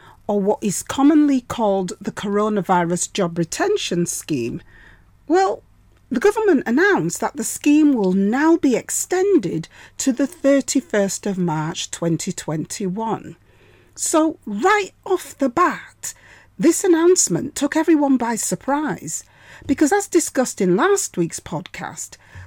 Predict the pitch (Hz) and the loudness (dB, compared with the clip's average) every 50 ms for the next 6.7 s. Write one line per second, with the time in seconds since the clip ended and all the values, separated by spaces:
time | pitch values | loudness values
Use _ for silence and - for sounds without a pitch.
0 | - - 269 285 302 330 - - - - 311 311 320 339 330 339 330 349 339 339 | -6 2 4 6 6 6 4 0 -2 2 4 6 8 8 8 8 6 6 6 4
1 | 311 _ - - 269 247 233 - - - - - - - 262 247 202 - - 202 | 4 _ -2 0 0 0 0 -2 -10 -14 -16 -12 -6 -4 -4 -4 -4 -4 -4 -2
2 | 190 202 202 190 - 190 190 247 - - - - - 214 180 180 175 - - 180 | 0 0 0 0 0 0 0 0 -2 -2 -2 -6 -4 -2 0 0 -2 -2 -4 -8
3 | - - - 277 294 330 330 302 269 185 156 170 - - - - 208 156 117 101 | -6 0 2 2 2 4 2 2 2 0 -2 -2 -6 -8 -6 -2 -2 -2 -2 -4
4 | 90 165 - _ _ _ _ - - - - - _ - - - 339 339 - 311 | -10 -14 -18 _ _ _ _ -20 -20 -20 -20 -20 _ -10 -2 -2 -2 0 0 -4
5 | - - 392 381 359 359 330 285 311 277 - - 302 302 277 247 220 202 185 - | -2 2 4 4 4 4 2 0 0 -2 -2 -2 -2 0 0 2 0 0 -2 -4
6 | - - 294 285 285 285 285 247 160 110 107 107 - | -4 0 2 2 2 2 0 -2 -4 -6 -6 -10 -14